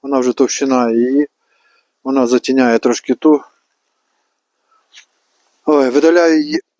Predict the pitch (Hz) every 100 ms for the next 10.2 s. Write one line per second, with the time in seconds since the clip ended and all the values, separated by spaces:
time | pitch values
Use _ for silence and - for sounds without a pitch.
0 | _ 180 151 123 117 - 117 135 - 147
1 | 180 156 175 160 156 143 139 147 175 156
2 | - 113 123 - 165 160 135 117 107 -
3 | 147 170 - _ _ _ _ _ 143 143
4 | 170 175 156 160 127 131 - 139 135 135
5 | 165 _ _ _ _ _ _ _ _ _
6 | _ _ _ 127 120 120 110 113 151 -
7 | 127 127 113 - - 113 117 117 110 120
8 | 113 107 95 _ _ _ _ _ _ _
9 | _ _ _ _ - 143 135 123 143 -
10 | -